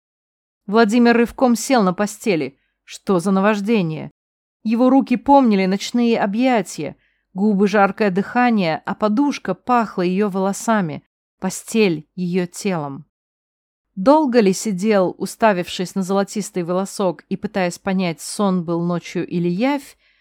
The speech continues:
Владимир не мог бы сказать. Выйдя из ложницы, он осторожно пригляделся к Туре. Тот вел себя, как ни в чем не бывало.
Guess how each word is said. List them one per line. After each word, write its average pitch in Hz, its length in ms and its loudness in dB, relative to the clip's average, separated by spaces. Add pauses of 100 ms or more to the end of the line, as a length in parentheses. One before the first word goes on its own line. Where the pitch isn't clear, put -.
(200)
Владимир 254 440 4
не 247 140 2
мог 240 220 2
бы 202 60 -4
сказать. 180 640 -8 (500)
Выйдя 226 400 2
из 180 240 0
ложницы, 233 680 0
он 202 160 0
осторожно 202 540 -2
пригляделся 185 680 -2
к - 100 -16
Туре. 147 420 -12 (720)
Тот 349 220 -2
вел 302 220 4
себя, 254 300 2
как 247 200 -2
ни 247 60 -2
в - 60 -6
чем 254 200 0
не 240 80 2
бывало. 233 580 0